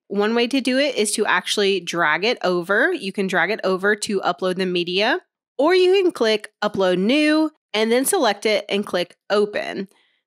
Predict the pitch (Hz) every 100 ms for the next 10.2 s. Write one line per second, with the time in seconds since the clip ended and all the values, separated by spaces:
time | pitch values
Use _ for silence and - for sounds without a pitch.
0 | _ _ 185 190 190 196 185 180 196 285
1 | - - 220 196 185 180 180 180 - 190
2 | 220 240 285 311 - 214 214 190 202 339
3 | 320 - 285 269 - 190 190 190 185 -
4 | 185 185 190 - 190 185 185 208 247 233
5 | 196 - 196 185 - 185 180 160 - 151
6 | - 196 180 190 196 185 185 180 - 196
7 | 202 302 - - 202 214 202 226 254 269
8 | 247 - 180 185 208 190 - 185 185 185
9 | 170 175 165 - 269 302 285 285 269 269
10 | 262